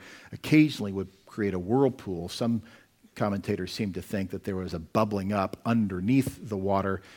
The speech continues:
as a result of natural movement of the earth that led to the vibration or the movement of the water. And so the, the myth became that angels were stirring the water, and that's when the waters were most effective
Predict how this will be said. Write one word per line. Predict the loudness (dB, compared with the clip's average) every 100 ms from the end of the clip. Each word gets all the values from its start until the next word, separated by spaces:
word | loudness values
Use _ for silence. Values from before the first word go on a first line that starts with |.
| -14
as | -10 -6
a |
result | -6 -2 -4 -2
of | -4 -6 -4
natural | 2 2 2 -4 -4
movement | 0 0 0 -4 -6
of | -8
the | -4
earth | 0 2 2 -2
that | -8
led | -2 0 0 -2
to | -6
the | -6
vibration | -2 -2 0 -2 -2 -4 -6
or | -4
the |
movement | -4 -4 -4 -10 -10
of | -8
the | -4
water. | 0 0 0
And | -4
so | -4 -4 -4 -10 -14 -4
the, | -4
the | -4 -4
myth | 2 6 6 4
became | -6 -4 2 4 4
that | 2 4
angels | 6 6 2 -4
were | -6
stirring | -4 0 2 2
the |
water, | 2 0 0
and | 0 2
that's | 4 2 -2
when | 0 2
the | 2
waters | 2 0 -2 -6
were | -4
most | 0 2 2 2 -4 -10 -16 -20 -20 -20 -20 _ -14
effective | -12 -4 -2 -2 -4 -8 -8 -18